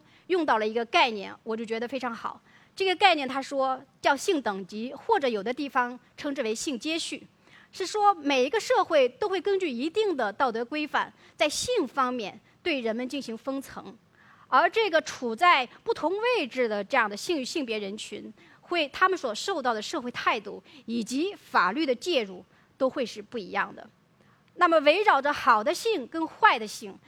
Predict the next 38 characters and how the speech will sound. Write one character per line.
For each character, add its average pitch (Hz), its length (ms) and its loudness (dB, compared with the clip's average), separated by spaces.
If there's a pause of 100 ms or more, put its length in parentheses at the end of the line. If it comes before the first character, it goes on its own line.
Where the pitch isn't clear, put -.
(140)
社 403 240 2
会 302 220 0
的 220 160 -2
很 208 260 -8
多 392 160 -2
力 381 160 2
量 214 260 -2
就 240 80 -12
会 269 120 -8
卷 208 260 -6
入 220 100 -8
长 220 320 -6
时 330 200 -6
间 339 200 0
的 220 220 -2 (140)
争 262 180 -2
论 226 180 -6
之 202 120 -16
中。 196 200 -12 (540)
那 285 180 6
好 226 320 0
的 320 80 0
性， 349 320 -4
比 240 120 -6
如 330 160 -2
说 427 280 -2 (140)
经 403 160 0
常 226 260 -2
的 233 240 -2 (220)
一 339 140 0
夫 339 160 -4
一 339 120 2
妻 339 320 -2
的 240 140 0
婚 381 260 -2
姻 381 200 2
内 339 260 2
的， 190 180 -8